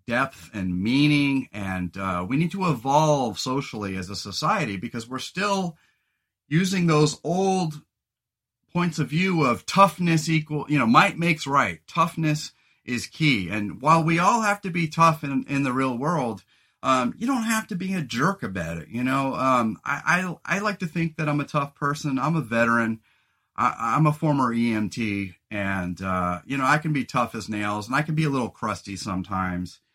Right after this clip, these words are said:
But at the heart of the matter, um, as, as Frank Sinatra would say, the heart of the matter, uh, is, is about being a good person and about trying to pay forward that goodness and kindness. Because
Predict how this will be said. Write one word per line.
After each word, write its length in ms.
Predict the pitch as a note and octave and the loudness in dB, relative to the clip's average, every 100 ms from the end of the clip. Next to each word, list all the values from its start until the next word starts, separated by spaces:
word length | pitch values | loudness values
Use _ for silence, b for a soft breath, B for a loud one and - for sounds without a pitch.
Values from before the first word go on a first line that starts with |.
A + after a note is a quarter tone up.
| _ _ _ _ _ | _ _ _ _ _
But 320 | F3 F3 - _ | 0 0 0 _
at 180 | A#2+ - | -14 -8
the 80 | A#2 | -10
heart 520 | G#2 E3+ G#3+ G#3+ - _ _ | -8 -4 -2 -2 -6 _ _
of 160 | C3+ A#2+ | -14 -6
the 60 | A2+ | 0
matter, 640 | C3 D#3+ E3 D#3+ D3+ D3+ _ _ - | 2 4 2 2 -2 -4 _ _ -10
um, 460 | A2 G2+ G2 F#2+ - - | -4 -2 -2 -4 -8 -10
as, 320 | F2+ F2+ - _ F2 | -8 -8 -10 _ -20
as 220 | E2+ _ _ _ | -20 _ _ _
Frank 220 | - E3 D#3+ | -2 -2 -2
Sinatra 520 | D#3 D3 C#3+ - A#2+ | -2 0 -2 -4 -8
would 140 | G#2 | -8
say, 240 | - C#3+ C#3+ | -6 -4 -4
the 120 | F2+ | -6
heart 340 | - G3 A3 | -4 0 0
of 80 | F3+ | 0
the 80 | D3+ | 0
matter, 480 | D3 D3+ D3 C#3+ D3+ _ _ _ _ - | 4 4 2 -2 -10 _ _ _ _ -12
uh, 320 | A#2 G#2 G2 - _ | -8 -6 -6 -10 _
is, 380 | A#2 A#2 A2 G2+ - | -8 -6 -6 -10 -12
is 160 | A2+ | -8
about 420 | A2+ D3 E3+ D#3+ - | -4 0 0 -2 0
being 220 | C#3 C3+ | 2 0
a 60 | |
good 280 | A#2 A#2+ G2 | -2 -6 -8
person 640 | - A2+ G#2+ - A2 G#2+ G2+ | -2 -2 -2 -4 -4 -4 -6
and 140 | F#2+ | -8
about 340 | F2 A#2 A2 | -2 -2 -2
trying 480 | - - D3+ F3 F#3+ | -8 -6 -2 -2 -2
to 60 | D3+ | -4
pay 280 | - D3+ C#3+ | -4 -2 -2
forward 560 | - B2 C#3 C#3 B2+ | -6 -6 -4 -4 -4
that 300 | G#2+ F2+ D#2 | -6 -8 -8
goodness 460 | B2 C3 C3+ C3+ - | -8 -4 -2 -4 -6
and 160 | F#2+ | -8
kindness. 460 | - A#2+ B2 F2+ E2+ | -2 0 0 -2 -6
Because 680 | - G2+ A2+ G#2+ G#2 F#2 | -14 -6 -2 -2 -4 -8